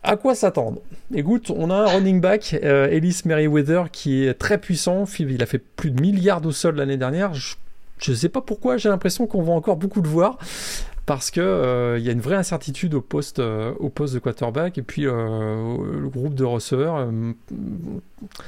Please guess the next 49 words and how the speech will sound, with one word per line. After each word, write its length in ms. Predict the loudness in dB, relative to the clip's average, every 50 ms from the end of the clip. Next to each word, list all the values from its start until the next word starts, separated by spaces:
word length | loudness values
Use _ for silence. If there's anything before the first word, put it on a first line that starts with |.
| -16 -16 -18 -8 -2
m'inquiète 380 | 0 0 0 2 0 0 0 0
un 140 | -2 -4 -2
peu 140 | 0 2
aussi. 300 | 2 2 0 0 -2 0
D'ailleurs, 220 | 2 2 2 2 2
on 80 | 0
n'a 80 | 0 0
même 160 | 0 0 -2
pas 180 | 0 0 0 0
le, 260 | 2 0 0 0 0 -2 -2
il 60 | 0
y 60 | 0
a, 80 | -2 0
on 80 | 0 -2
a 80 | -2
trois 240 | -2 -2 0 0 0
candidats 380 | 0 0 0 0 2 2 2 2
au 40 |
poste 220 | 2 2 0 0 0
de 60 | -2
quarterback. 480 | -4 -4 -2 -2 0 2 2 2 0 0 -2
On 40 | -4
n'a 60 | -4
pas 240 | -4 -4 -4 -4 -2
vraiment 300 | -2 -2 -2 0 0 -2
de 60 | -2
favori. 500 | 0 0 0 2 2 2 2 0 0 -2 -4 -6 -6 -6 -6 -6 -4 0
Peut-être 320 | 0 0 2 2 0 0 0
Zamar 440 | -2 -2 -2 0 0 0 0 0
White, 460 | 0 0 0 0 0 -2 -2 -4 -4 -4 -4
encore 360 | -2 -4 -2 -4 -4 -6 -2
que, 220 | 2 2 2 2 2 -2 -8 -8 -8 -8 -8 -6 -6 -4 -2 -2
euh, 200 | 0 0 0 0
un, 540 | 0 -2 -2 -2 -2 -2 -2 -2 -2 -2 -4
un 40 | -4
quarterback 460 | -2 -4 -2 -2 -2 -2 -2 -2 -2
double 240 | -2 -2 0 0 0
menace. 400 | 0 0 0 -2 -2 -4 -4 -4
Donc, 200 | -4 -4 -4 -4
euh, 380 | -4 -2 -2 -2 -2 -2 -2
je 120 | -2 -2 -2
m'attends 280 | -2 -4 -4 -4 -6
pas 240 | -6 -4 -4 -4 -4
grand-chose, 640 | -4 -4 -2 -2 -2 -4 -2 -2 -2 -2 -2 -2 -4
euh, 140 | -4 -4 -4
du 140 | -6 -6
côté 260 | -6 -6 -4 -4 -4 -4
de 120 | -2 -2
UMass. 520 | -2 -2 -2 -2 -2 -2 -2 -4 -6 -8